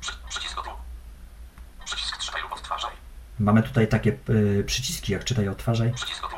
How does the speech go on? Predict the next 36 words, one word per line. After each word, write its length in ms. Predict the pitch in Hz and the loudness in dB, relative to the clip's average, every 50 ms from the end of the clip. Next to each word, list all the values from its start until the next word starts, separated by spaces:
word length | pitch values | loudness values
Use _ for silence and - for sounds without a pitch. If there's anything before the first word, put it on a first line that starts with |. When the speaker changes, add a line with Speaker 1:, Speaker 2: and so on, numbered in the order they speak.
| - - - - | -10 -14 -4 0
Speaker 2:
Do 100 | 113 107 | 0 2
tyłu, 240 | - 110 110 110 110 | 4 4 4 4 4
Speaker 1:
przycisk 260 | - - - - - | 2 -2 -4 -6 -6
do 80 | - | -6
przodu. 240 | - - - - - 110 | -6 -4 -4 -2 0 0
Speaker 2:
do 80 | 104 | 0
przodu. 420 | - - - 101 95 104 120 - 254 | 2 4 4 4 4 4 4 4 4
Speaker 1:
Rozmiar. 260 | - - - - - - - - - - - - - - - - - - - | 2 0 -2 -4 -8 -10 -10 -14 -18 -18 -20 -18 -18 -18 -16 -16 -18 -16 -12
Przycisk 260 | - - - - - - - | -8 -8 -6 -6 -8 -6 -4
roz-, 180 | - - - - - - - - - - - - - - - | -2 -2 -2 -4 -8 -12 -14 -14 -14 -16 -14 -14 -10 -4 0
Speaker 2:
Mamy 360 | 101 95 95 104 127 131 - | 0 4 6 8 8 6 6
Speaker 1:
przy-, 100 | - - - - - | 2 -4 -6 -4 -2
rozmiar 280 | - - - - - - | -2 -2 -2 -4 -6 -8
tekstu. 280 | - - - - - - | -8 -8 -10 -10 -6 -2
Speaker 2:
oczywiście 360 | - - - 107 104 - - | -2 0 2 2 4 6 6
Speaker 1:
Ustawienia 60 | 127 110 | 8 8
Speaker 2:
rozmiar 220 | 104 - 110 110 | 8 8 6 6
Speaker 1:
rozmiar 220 | 120 - - 135 - | 6 6 6 4 4
Speaker 2:
tekstu. 120 | - - | 4 0
Speaker 1:
tekstu. 180 | - - - - - - - - - - - - | -6 -8 -8 -10 -12 -16 -16 -18 -18 -18 -16 -14
Speaker 2:
<laughs> 340 | - - - - - 131 117 | -12 -10 -8 0 4 6 6
No 80 | 110 | 6
tutaj 260 | - 120 - 104 95 | 6 4 4 2 2
się 100 | - - | 2 2
nie 100 | 104 98 | 2 2
wypowiem. 360 | 90 95 - - 87 113 135 - - - - - - - | 2 0 -2 -2 0 0 0 0 -2 -8 -16 -18 -14 -10
Speaker 1:
Przy-, 120 | - - - - - | -10 -10 -10 -10 -10
przycisk 260 | - - - - - | -8 -8 -8 -6 -6
gotu-, 140 | - - - - - - - - - - - - - - - - - | -8 -8 -8 -10 -12 -14 -18 -18 -18 -18 -18 -18 -18 -18 -18 -14 -10
przycisk 320 | - - - - - - - | -8 -8 -6 -6 -6 -6 -6
czytaj 180 | - - - - | -6 -4 0 2
Speaker 2:
Czytaj 200 | 131 131 120 104 | 4 4 6 4
Speaker 1:
lub 60 | 98 101 - | 4 2 0
Speaker 2:
lub 80 | 107 - | -2 -2
Speaker 1:
odtwarzaj. 400 | - - - 90 90 90 - | -2 -4 -4 -4 0 0 0
Speaker 2:
odtwarzaj. 40 | 196 | 0